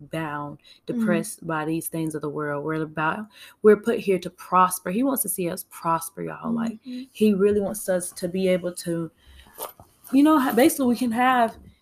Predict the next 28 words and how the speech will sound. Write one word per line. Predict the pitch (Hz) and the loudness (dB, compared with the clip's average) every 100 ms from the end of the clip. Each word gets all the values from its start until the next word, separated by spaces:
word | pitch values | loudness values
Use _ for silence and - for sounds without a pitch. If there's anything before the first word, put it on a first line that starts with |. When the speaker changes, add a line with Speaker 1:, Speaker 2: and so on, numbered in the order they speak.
| - | -4
Speaker 1:
heaven | 233 220 208 | 0 2 2
on | 190 185 | 2 2
earth, | 165 - | -2 -2
but | 190 | 2
not, | 208 202 175 175 | 4 4 2 4
not | 202 175 | 6 8
like, | 170 165 | 6 4
don't | 180 185 | 2 2
make | 202 196 | 2 2
it | 190 | 2
like | 165 151 | 2 2
no | 170 - | 0 0
idolized | 180 175 165 156 175 | 2 2 0 -2 -4
stuff. | - 156 - | -10 -12 -4
Like, | 147 - - | -6 -6 -12
bring | 170 190 202 | -6 -4 -4
heaven | 175 190 180 180 | -4 -6 -6 -8
to | - | -10
earth, | - 170 - _ | -8 -6 -8 _
the | 247 | -10
Speaker 2:
Mm-hmm. | 233 | -6
Speaker 1:
things | 196 226 185 - _ _ _ | -4 -2 -4 -8 _ _ _
that | 196 180 - - _ _ _ _ - | -2 -2 -2 -8 _ _ _ _ -10
we | 202 | -10
can | 190 190 | -8 -8
have, | 175 185 175 165 - _ _ - _ _ _ - | -4 -2 -2 -4 -8 _ _ -20 _ _ _ -12
you | 180 | -8
know. | 185 | -8